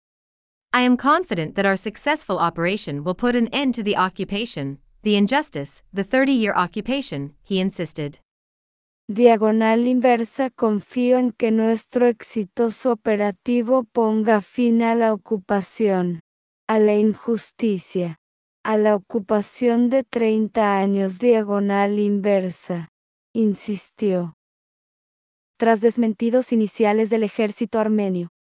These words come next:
Speaker 2: el presidente no reconocido de Nagorno-Karabaj, Arayik Harutyunyan, confirmó que perdieron algunas posiciones ante las fuerzas azeríes.
Speaker 1: After initial demented Armenian army, Nagorno-Karabaj's unrecognized president,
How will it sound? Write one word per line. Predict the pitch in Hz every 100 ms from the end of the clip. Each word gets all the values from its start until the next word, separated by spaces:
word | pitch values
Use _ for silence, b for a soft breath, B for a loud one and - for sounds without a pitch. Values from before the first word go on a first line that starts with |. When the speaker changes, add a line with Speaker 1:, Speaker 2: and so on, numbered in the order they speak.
| _
Speaker 2:
el | - 220
presidente | 220 208 226 220 220 247
no | 240 226
reconocido | 240 247 214 202 233 220
de | 240 233
Nagorno-Karabaj, | 220 208 226 233 226 214 208 208 190 - _ _ -
Arayik | 220 214 233 - -
Harutyunyan, | 233 226 226 202 185 175 170 - _ _ -
confirmó | 220 208 233 214 226
que | 226 262
perdieron | 240 214 226 240 262
algunas | 220 208 233 247
posiciones | - 226 220 190 226 226 240 226
ante | 208 202
las | 202 196
fuerzas | - 220 214 233 214
azeríes. | 202 208 202 180 170 _ _ _ _ _ _ _ _ _ -
Speaker 1:
After | 262 - 254
initial | 208 220 233 185
demented | 180 190 214 180
Armenian | 160 175 202 214 180
army, | 175 185 180 143 - _ _
Nagorno-Karabaj's | 220 220 233 247 240 285 311 202 165 160 -
unrecognized | 240 240 226 240 185 160 165 -
president, | 262 254 160 147 151